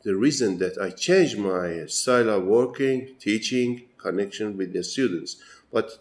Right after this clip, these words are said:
totally, I believe in net. Uh, in merging the people, we can achieve a better result. And, uh, not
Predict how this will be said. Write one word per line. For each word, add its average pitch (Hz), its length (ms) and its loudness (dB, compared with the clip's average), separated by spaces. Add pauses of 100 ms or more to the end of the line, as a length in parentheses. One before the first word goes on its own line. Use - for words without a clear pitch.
(220)
totally, 147 460 2
I - 80 2
believe 110 640 -2
in 87 220 -4
net. 101 300 -2 (1040)
Uh, 92 260 -18
in 123 180 4
merging 139 500 6
the 92 80 -2
people, 90 560 -4
we 98 120 -6
can 90 520 -8 (200)
achieve - 640 -6
a - 40 -20
better 107 560 -4 (280)
result. 90 600 0 (480)
And, 98 360 -2
uh, 92 280 0
not 131 200 0